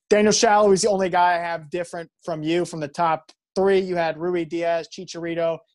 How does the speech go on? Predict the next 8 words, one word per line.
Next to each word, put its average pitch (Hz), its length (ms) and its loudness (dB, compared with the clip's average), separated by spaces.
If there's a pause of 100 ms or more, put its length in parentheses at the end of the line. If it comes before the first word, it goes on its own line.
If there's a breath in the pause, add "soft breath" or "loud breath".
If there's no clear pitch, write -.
and 156 120 -12
Nani. 180 460 -2
I 160 160 -8
have 151 160 -8
Chicharito, 160 560 -4
Ruidiaz, 156 640 -4 (500)
and 156 200 -10
Shalhoub. 160 680 -2